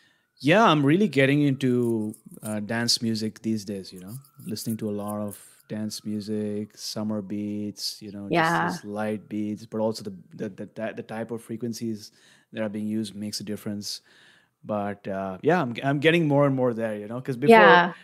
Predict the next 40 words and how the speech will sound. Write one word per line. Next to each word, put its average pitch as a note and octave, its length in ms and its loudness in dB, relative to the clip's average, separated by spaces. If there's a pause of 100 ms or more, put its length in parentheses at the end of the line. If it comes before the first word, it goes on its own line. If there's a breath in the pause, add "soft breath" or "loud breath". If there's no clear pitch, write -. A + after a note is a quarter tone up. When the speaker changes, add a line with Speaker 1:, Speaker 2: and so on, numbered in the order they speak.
(160 soft breath)
Speaker 1:
I've A#2+ 140 -6
gone C#3+ 200 2
through C#3+ 140 -2
phase B2 320 -2
and B2 100 -2
I B2 60 -4
still E3+ 220 -2
love B2+ 440 2
rock A2 440 -4
and A2 100 -6
alternate G#2+ 380 -8
rock G#2 300 -10
and G#2 120 -14
hip G2+ 200 -14
hop, G2+ 420 -14 (500)
but E3 120 -8
I G#2+ 100 -4
think A#2 220 -8
there's G#2+ 160 -6
something A2 280 -10
to A2+ 80 -10
say G#2+ 300 -6
about, G2+ 480 -10 (380)
um, G2 320 -14
these G#2 220 -8
beats, C#3 440 -4
and A2 100 -6
a A2 40 -4
lot A#2+ 160 -4
of E3+ 80 -12
them, B2+ 400 -4 (240)
they A2+ 120 -8
stem B2 300 -6
from A#2+ 240 -6
the A2+ 100 -4
shamanic A2+ 540 -6
beats, - 260 -10
right? G2+ 200 -18
The A2+ 80 -16
shamanic G2+ 380 -14